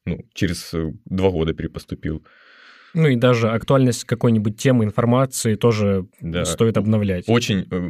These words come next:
Speaker 1: блин, это не кейс даже, но я учился на журфаке первые два года,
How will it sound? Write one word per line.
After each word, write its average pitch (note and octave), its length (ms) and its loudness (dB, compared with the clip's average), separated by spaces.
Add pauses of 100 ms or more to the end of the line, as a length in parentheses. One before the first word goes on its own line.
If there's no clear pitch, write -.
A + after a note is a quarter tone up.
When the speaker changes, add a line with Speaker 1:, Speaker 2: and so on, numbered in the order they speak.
(260)
Speaker 1:
блин, F2+ 200 -2
это E2+ 180 -4
не G2 120 -2
кейс C#3+ 260 0
даже, E2+ 340 0 (260)
но G#2 300 2 (160)
я G#2+ 280 4
учился A2 500 -2
на F#2 100 0
журфаке G2+ 400 0
первые F2 440 0
два E2+ 180 -2
года, G2 360 -2